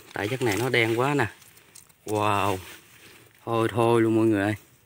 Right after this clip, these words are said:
Quá đã luôn rồi. Thích nhất là cái khối này nè. Mình rửa khối này ra cho mọi người xem nè. Chừng nữa mình rửa ra sau nha. Mọi người xem là mê chết luôn. Đó.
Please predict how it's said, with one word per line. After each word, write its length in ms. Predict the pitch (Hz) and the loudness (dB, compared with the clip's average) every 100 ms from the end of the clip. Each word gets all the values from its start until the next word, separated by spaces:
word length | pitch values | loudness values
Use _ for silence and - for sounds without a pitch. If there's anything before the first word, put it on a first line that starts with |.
| _ _ _ _ _ _ _ _ _ _ - - | _ _ _ _ _ _ _ _ _ _ -20 -6
Quá 180 | 120 143 | 0 0
đã 220 | 120 120 | 0 0
luôn 140 | 135 | 0
rồi. 100 | 104 98 - - - - - - - - | -4 -8 -16 -20 -20 -20 -20 -20 -20 -6
Thích 100 | 156 | -2
nhất 180 | 156 156 | 0 2
là 120 | 101 | 0
cái 140 | 104 120 - | 0 -2 -6
khối 280 | - 139 160 | -6 0 2
này 140 | 165 98 | 2 -2
nè. 80 | 92 - - _ _ _ _ _ _ _ | -4 -10 -20 _ _ _ _ _ _ _
Mình 120 | 101 95 | -6 -2
rửa 200 | 95 123 | 0 0
khối 200 | 131 147 | 2 2
này 120 | 120 | 2
ra 140 | 107 | 2
cho 100 | 110 | 0
mọi 100 | 113 | 0
người 140 | 107 98 | 0 0
xem 280 | - 117 110 | -2 0 0
nè. 60 | 101 - - - - - - - _ - - | -2 -14 -20 -20 -20 -20 -20 -20 _ -20 -14
Chừng 140 | - 101 | -8 -4
nữa 160 | 98 | -2
mình 200 | 120 117 | -2 0
rửa 200 | 98 107 | 2 2
ra 140 | 139 120 | 4 2
sau 240 | 123 113 | 2 2
nha. 140 | 117 117 - - - - - - - - - - | 2 0 -4 -18 -20 -20 -20 -20 -20 -20 -20 -4
Mọi 100 | 104 | -2
người 100 | 95 | -2
xem 320 | - 117 113 | 0 2 2
là 340 | 110 95 95 | 2 0 0
mê 260 | 107 110 113 | 2 4 2
chết 140 | - | 2
luôn. 220 | 143 139 117 - - - - - - - - - - - - - - - - - - - - - - - - - - - - - - - - - - - - - - | 2 2 -2 -8 -20 -20 -20 -20 -20 -20 -20 -20 -20 -20 -20 -20 -20 -20 -20 -20 -20 -20 -20 -20 -20 -20 -20 -20 -20 -20 -20 -20 -20 -20 -20 -20 -20 -20 -20 -20 -18
Đó. 200 | 98 110 | -12 -12